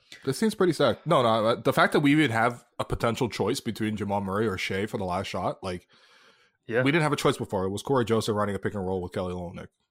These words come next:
Speaker 1: With
Speaker 2: No,
Speaker 1: all
Speaker 2: like,
Speaker 1: due respect
Speaker 2: sh-
Speaker 1: to those guys, but, like, it's just a different level, you know?
Speaker 2: Well, Jamal sounds like he might not play, right? 'Cause he's not traveling with them for the
Speaker 1: Yeah.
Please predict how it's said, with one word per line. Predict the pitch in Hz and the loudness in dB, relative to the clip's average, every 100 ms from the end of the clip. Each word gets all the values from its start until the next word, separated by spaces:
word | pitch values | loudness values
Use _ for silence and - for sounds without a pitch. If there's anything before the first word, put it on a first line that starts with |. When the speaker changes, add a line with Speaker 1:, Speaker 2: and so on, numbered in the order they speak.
| - | -2
Speaker 1:
With | 139 | 4
Speaker 2:
No, | 160 | 6
Speaker 1:
all | 185 | 8
Speaker 2:
like, | 175 | 6
Speaker 1:
due | |
respect | 165 165 147 | 6 4 4
Speaker 2:
sh- | |
Speaker 1:
to | |
those | 135 123 | 4 4
guys, | 156 101 87 | 2 0 0
but, | 113 92 | -2 0
like, | 101 98 | 0 0
it's | 113 | -4
just | 123 110 | -4 -2
a | 98 | 0
different | 113 98 | 0 0
level, | 101 90 82 | 0 -2 -4
you | 87 | -6
know? | 92 131 | -6 -2
Speaker 2:
Well, | 170 | 0
Jamal | 160 170 190 214 | 2 2 2 2
sounds | 196 165 156 | 2 2 0
like | 131 | -2
he | 120 | -2
might | 117 | -2
not | 110 98 - | -2 -4 -2
play, | 110 90 | -4 -4
right? | 82 87 101 _ _ | -8 -14 -14 _ _
'Cause | - 98 | -16 -12
he's | 101 | -8
not | 107 110 | -6 -6
traveling | - 107 104 104 | -2 -2 -2 -4
with | 101 | -6
them | - 95 | -8 -8
for | 104 | -2
the | 120 | 0
Speaker 1:
Yeah. | 101 | 2